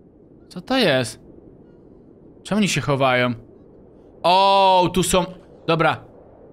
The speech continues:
Tak, tak, oni nie są zadowoleni albo są przerażeni i chyba tu będzie mama. Okej, szybko, y, wrzuć tu zaklęcie i przykryj.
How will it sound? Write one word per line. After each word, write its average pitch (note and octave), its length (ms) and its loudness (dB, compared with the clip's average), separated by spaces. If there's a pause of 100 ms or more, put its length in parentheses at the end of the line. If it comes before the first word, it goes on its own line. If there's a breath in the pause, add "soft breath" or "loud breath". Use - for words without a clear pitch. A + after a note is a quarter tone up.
(640)
Tak, D#3+ 280 0
tak, D#3+ 340 -2
oni E3+ 380 -2 (1000)
nie F#3+ 140 -4
są A#3+ 200 0
zadowoleni G3 640 0
albo D3 220 0
są D3+ 200 -6
przerażeni D#3 840 -2
i C#3 40 -4
chyba F3+ 480 -2
tu E3+ 120 -6
będzie D#3+ 280 -2
mama. C#3 400 -2 (1700)
Okej, E3 340 -2
szybko, A3+ 680 0
y, - 20 -4 (540)
wrzuć G#3+ 400 -4
tu G#3+ 100 -6
zaklęcie G3 600 -2
i E3+ 120 -8
przykryj. A2+ 540 -6